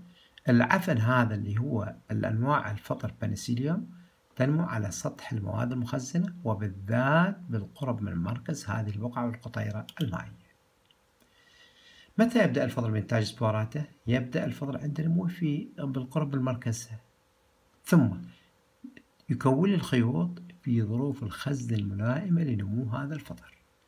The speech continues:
لأن هو أصلًا بدأ في النمو بالقرب من مركز القطيرة المائية وما سميناها بالبقعة المائية. وهنا ستظهر ك-، يعني كراهة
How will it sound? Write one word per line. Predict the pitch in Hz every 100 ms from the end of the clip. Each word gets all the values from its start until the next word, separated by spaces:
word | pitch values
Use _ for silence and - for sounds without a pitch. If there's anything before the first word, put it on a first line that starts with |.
| _ -
لأن | 120 110
هو | 113 139 - 196
أصلًا | 180 - 170 202 202 - - -
بدأ | 135 135
في | 117 113
النمو | 107 135 135
بالقرب | 107 104 - 156 139 107
من | 101
مركز | 98 143 143 123
القطيرة | 104 - - 135
المائية | 143 143 214 185
وما | 117
سميناها | - 98 110 110
بالبقعة | 101 90 - - -
المائية. | - - - - - _ _ - - - - -
وهنا | 120 110 131 143 139
ستظهر | 123 113 117 120 113 101 107 -
ك-، | - 113 110 110 110 - -
يعني | 92 107 104 104 - - - - -
كراهة | - 117 143 143